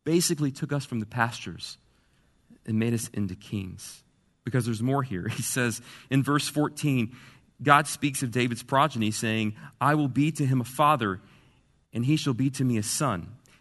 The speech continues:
Pictured as both Solomon and Jesus, but as the, as the, as the passage goes on here, it applies only to Solomon and those coming after.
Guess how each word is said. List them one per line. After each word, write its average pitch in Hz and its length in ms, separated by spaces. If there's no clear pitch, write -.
Pictured 202 280
as 131 120
both 135 180
Solomon 139 460
and 110 120
Jesus, 135 380
but - 160
as 131 180
the, 120 160
as 123 140
the, 113 220
as 117 100
the 120 80
passage 190 500
goes 156 260
on 160 180
here, 113 280
it 135 100
applies 135 360
only 123 260
to 113 80
Solomon 113 500
and 110 100
those 113 220
coming 107 300
after. 98 400